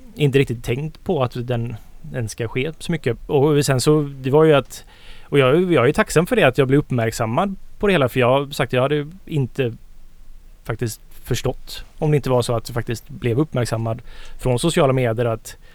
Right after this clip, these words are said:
titta in på det här och kolla hur det f-, och bilda en uppfattning om,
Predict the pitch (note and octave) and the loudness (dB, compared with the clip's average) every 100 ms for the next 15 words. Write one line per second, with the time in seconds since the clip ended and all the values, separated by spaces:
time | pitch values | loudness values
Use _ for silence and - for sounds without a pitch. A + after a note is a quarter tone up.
0 | - - - - - - - - C3 A#2+ | -18 -18 -18 -18 -20 -18 -10 -6 -6 -2
1 | B2 D#3 - D#3+ B2 A#2 A#2 - - B2+ | -2 0 0 0 0 -2 -4 -14 -4 -2
2 | A2+ A2+ A#2 A#2 - - - - - - | 0 -2 -2 -4 -8 -18 -20 -20 -18 -20
3 | - - - F3 - D#3 C3+ B2 A#2+ A#2+ | -20 -20 -18 -16 -14 -10 -4 0 2 0
4 | C3 - A2+ B2+ D3 C3+ | -2 -4 -4 -2 -2 -2